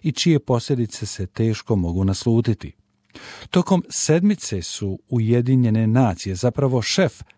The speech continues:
radne misije Ujedinjenih nacija za Siriju, Jan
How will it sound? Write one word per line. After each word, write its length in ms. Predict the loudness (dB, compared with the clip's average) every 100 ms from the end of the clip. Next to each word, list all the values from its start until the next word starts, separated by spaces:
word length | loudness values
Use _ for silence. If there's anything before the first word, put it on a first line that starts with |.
| -6
radne 500 | 0 2 2 2 4
misije 500 | 4 2 0 -4 -4
Ujedinjenih 680 | -2 0 0 2 2 0 0
nacija 580 | 0 0 -2 -2 0 0
za 160 | -2
Siriju, 540 | -4 0 0 0 -2 -6 -12 -16 -2
Jan 320 | 0 2